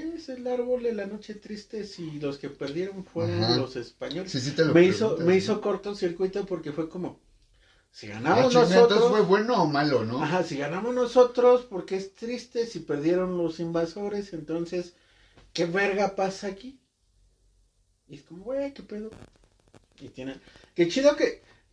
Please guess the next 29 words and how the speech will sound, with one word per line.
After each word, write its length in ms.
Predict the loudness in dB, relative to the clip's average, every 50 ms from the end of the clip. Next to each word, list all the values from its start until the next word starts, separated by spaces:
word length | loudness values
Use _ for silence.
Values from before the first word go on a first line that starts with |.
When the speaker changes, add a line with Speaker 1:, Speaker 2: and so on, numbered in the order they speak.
| _ _ _ _
Speaker 1:
como 200 | -8 -4 -4 -2
dirían 300 | 0 2 2 2 0 -2
las 160 | -4 -6 -2
de 140 | -2 -2 -2
psicoanálisis 880 | -4 -8 -12 -12 -10 -10 -8 -6 -6 -8 -8 -10 -10 -12 -14 -16 -16 -16
y 120 | -16 -12 -12
en 100 | -12 -10
cuestión 320 | -10 -12 -12 -12 -12 -10 -10
de 100 | -10 -10
lo 100 | -12 -12
que 80 | -14 -16
pasa 420 | -12 -8 -6 -6 -6 -4 -4 -4 -6
y 100 | -6 -10 -14
lo 140 | -16 -16
que 180 | -16 -20 -20 -20
puedas, 400 | _ _ -14 -12 -10 -10 -10 -12 -14 -16 -12
para 180 | -10 -10 -10 -10
po-, 140 | -14 -20 -20 _ _ _
poder 260 | -8 -4 -2 -2 -2
seguir 360 | -4 -6 -10 -10 -10 -12 -14 _ -20 -16 -12
afrontando 680 | -12 -12 -10 -10 -12 -12 -12 -10 -12 -12 -10 -10 -10
tu 100 | -8 -6 -2
realidad 400 | 0 0 0 -2 -2 -2 -2 -2
de 100 | -2 -4
lo 140 | -8 -10 -14
que 100 | -16 -20
te 140 | -20 -20 -20
traumó, 560 | -20 -16 -12 -10 -10 -8 -6 -8 -8 -8 -10 _ _ _ _ _ _ _ _ _ _
rea-, 520 | -12 -4 0 2 2 2 2 0 -4 -16